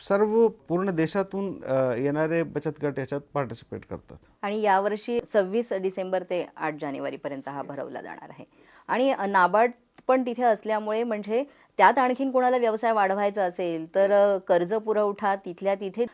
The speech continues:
Speaker 2: तुमची गुणवत्ता पाहून किंवा तुमचा संपूर्ण विकास पाहून तिथे लगेच, अ, त्यांना मार्गदर्शन सुद्धा मिळू शकतं.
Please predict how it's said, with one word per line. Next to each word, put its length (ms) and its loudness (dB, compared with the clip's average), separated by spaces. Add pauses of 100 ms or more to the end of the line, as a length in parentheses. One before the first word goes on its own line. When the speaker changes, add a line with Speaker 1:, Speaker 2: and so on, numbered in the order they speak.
Speaker 2:
तुमची 200 0
गुणवत्ता 540 2
पाहून 480 -2
किंवा 260 -2
तुमचा 400 -2
संपूर्ण 400 -6
विकास 460 -2
पाहून 240 -6
तिथे 300 -8
लगेच, 260 -4 (400)
अ, 180 0
त्यांना 240 -2
मार्गदर्शन 520 -2
सुद्धा 260 -10
मिळू 220 -8
शकतं. 400 -10